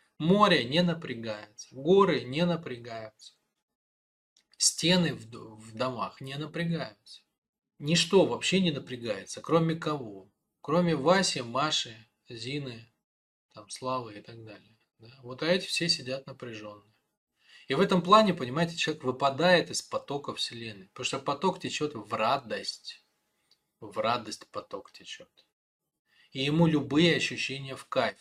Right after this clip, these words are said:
даже болезненные. А у человека по-другому, ему болезненно и не в кайф, поэтому он напрягается, чтобы боль не чувствовать, и он теряет кайф потока, не напряжённость.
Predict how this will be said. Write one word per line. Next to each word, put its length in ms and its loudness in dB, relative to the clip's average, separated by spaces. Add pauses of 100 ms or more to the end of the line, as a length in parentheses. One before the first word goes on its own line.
(160)
даже 260 0
болезненные. 1200 -6 (1300)
А 120 -2
у 80 0
человека 380 4
по-другому, 580 2
ему 180 4
болезненно 520 6
и 60 2
не 140 2
в 140 -4
кайф, 340 2
поэтому 260 -4
он 80 0
напрягается, 680 4
чтобы 240 -4
боль 260 -2
не 100 -8
чувствовать, 480 -10
и 60 -12
он 160 -4
теряет 500 0
кайф 400 -4
потока, 600 -6
не 100 -14
напряжённость. 1040 -18